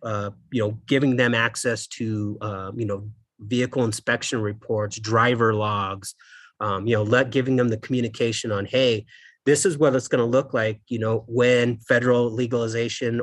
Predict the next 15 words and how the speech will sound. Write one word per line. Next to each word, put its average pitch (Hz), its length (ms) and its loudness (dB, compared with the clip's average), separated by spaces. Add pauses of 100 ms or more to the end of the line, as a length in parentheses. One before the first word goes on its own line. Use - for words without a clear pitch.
or 135 340 6
deschedule, 120 960 -2
you 117 140 -4
know, 104 160 -6
comes 120 300 0
through 143 360 4
where 117 160 4
you 113 180 0
can 113 200 -6
now 120 360 0 (100)
provide 113 340 -2
interstate 110 480 -4
commerce 135 400 0
of 110 100 -10
product." 135 480 2